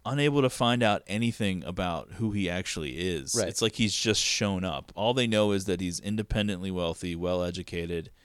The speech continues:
Speaker 1: and totally insane. That's what somebody says.
Speaker 2: Okay, wow.
Speaker 1: There's nothing else to
Speaker 2: Where
Speaker 1: go
Speaker 2: did all
Speaker 1: on.
Speaker 2: this money come from?
Speaker 1: We don't know. We don't know anything about him.
Speaker 2: Right.
Speaker 1: The masterpiece is incomplete, though.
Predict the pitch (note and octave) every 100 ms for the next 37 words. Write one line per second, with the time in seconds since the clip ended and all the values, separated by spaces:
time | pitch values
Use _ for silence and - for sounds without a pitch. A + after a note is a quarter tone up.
0 | _ _ - F#2 - E2+ D#2+ D#2 D#2+ -
1 | A#1+ - - _ - - - - _ _
2 | - - - F#2 - - E2+ - C3+ -
3 | F3+ A2+ A#2+ B2 G2+ _ _ _ - A#2+
4 | B2 A#2 A2+ G2 F#2+ - F3 G#3 G3+ C3
5 | G#2+ F#2 G#2 G2+ G#2 F2+ F2 - - -
6 | _ _ E2+ F#2 A#2+ F2+ G#2 C3 C3+ C3+
7 | B2 A2+ C#3+ - - B2 _ _ _ _
8 | A#2 B2+ C#3+ - C#3 B2+ B2 G#2 G2+ G#2
9 | G2+ F#2+ - A2+ A2+ - A2+ G#2 G2+